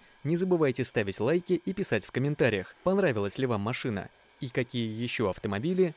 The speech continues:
вы хотели бы увидеть на обзоре. И самое главное, подписывайтесь на канал Дром. До скорых встреч!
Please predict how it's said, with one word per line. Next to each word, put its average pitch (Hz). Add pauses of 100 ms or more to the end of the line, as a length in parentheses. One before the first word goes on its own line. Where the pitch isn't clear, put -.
вы 202
хотели 151
бы 110
увидеть 120
на 127
обзоре. 95 (200)
И 180
самое 101
главное, 95
подписывайтесь 185
на 143
канал 98
Дром. 98 (220)
До 185
скорых 107
встреч! -